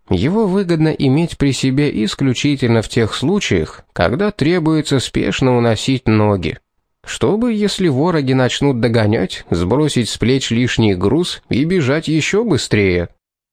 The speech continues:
Так что оставили мы лишние вещи на месте нашей стоянки. А поскольку воров в столь глухих местах днём с огнём не сыскать, то и прятать ничего не стали.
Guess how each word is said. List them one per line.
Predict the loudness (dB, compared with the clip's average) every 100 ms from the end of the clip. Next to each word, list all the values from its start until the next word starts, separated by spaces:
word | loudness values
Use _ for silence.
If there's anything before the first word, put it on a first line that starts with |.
| _ _ _ -2
Так | 0 0
что | 0 2
оставили | 0 -2 -2 0 0
мы | 0 0
лишние | 0 0 2 2
вещи | 2 -2 -2 0
на | 2 2
месте | 0 -2 -2
нашей | 0 0 0 -2
стоянки. | 0 0 2 2 0 -2 -4 -6 _ _ _ _
А | -4
поскольку | 0 0 0 -2 -2 0
воров | 0 2 0 -2
в | -4 -4
столь | 0 0
глухих | 0 -2 0 -2 0
местах | 0 0 0 0 0
днём | 0 2 0 0
с | 0
огнём | 0 0 0 0
не | 0
сыскать, | -2 -4 -2 -2 -4 -10 _ _ -4
то | -4
и | 0
прятать | 0 0 0 0
ничего | 0 0 0 0
не | 2 0
стали. | 0 0 2 0